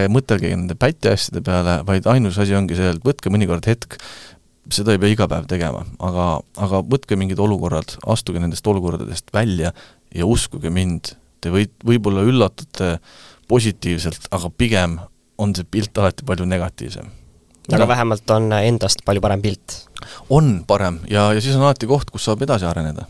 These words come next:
Speaker 1: Et, äh, ja, ja mida muud meil teha siin on, kui lihtsalt vahepeal elu nautida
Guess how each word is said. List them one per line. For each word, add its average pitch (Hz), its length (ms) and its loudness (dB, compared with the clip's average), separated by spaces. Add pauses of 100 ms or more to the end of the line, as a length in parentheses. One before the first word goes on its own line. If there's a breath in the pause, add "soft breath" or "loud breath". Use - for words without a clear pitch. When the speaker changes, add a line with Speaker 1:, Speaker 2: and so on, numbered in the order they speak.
(140)
Speaker 1:
Et, - 240 -6
äh, 95 600 0 (120)
ja, 98 240 6
ja 101 80 4
mida 127 160 4
muud 120 240 2
meil 95 120 -2
teha 113 200 4
siin 95 160 -2
on, 98 120 0
kui 85 280 -2
lihtsalt 101 320 -2
vahepeal 90 320 2
elu 117 160 2
nautida 95 540 0